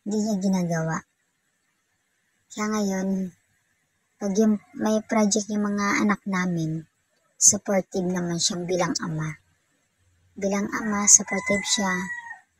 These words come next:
Ayan, yung imbis tutulungan, tutulungan niya yung anak niya gumawa ng project, siya na yung gumagawa.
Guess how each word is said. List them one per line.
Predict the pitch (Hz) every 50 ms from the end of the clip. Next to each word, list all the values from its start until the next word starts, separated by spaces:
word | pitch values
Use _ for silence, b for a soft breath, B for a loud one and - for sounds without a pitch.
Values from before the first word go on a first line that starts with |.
| _ _ _ _ _ -
Ayan, | 208 202 202 190 185 180 175 180 170 - _ _ _ _ - 208
yung | 202 208 - - 208
imbis | 202 208 - -
tutulungan, | - - 214 - - 214 208 202 202 202 202 202 208 208 208 208 202 208 - _ -
tutulungan | 233 226 - - 233 247 247 247 254 254 247
niya | 247 240 233 233 233
yung | 247 - 240
anak | 226 220 220 -
niya | 226 220 214
gumawa | 202 214 214 208 202 202 208 202
ng | 202 202 196
project, | - 202 196 202 190 175 - - 185 175 - _ _ - - - - - -
siya | - - - 269 262
na | 262 240
yung | 220 208 190
gumagawa. | 185 196 190 190 180 175 165 151 165 160 156 160 156 -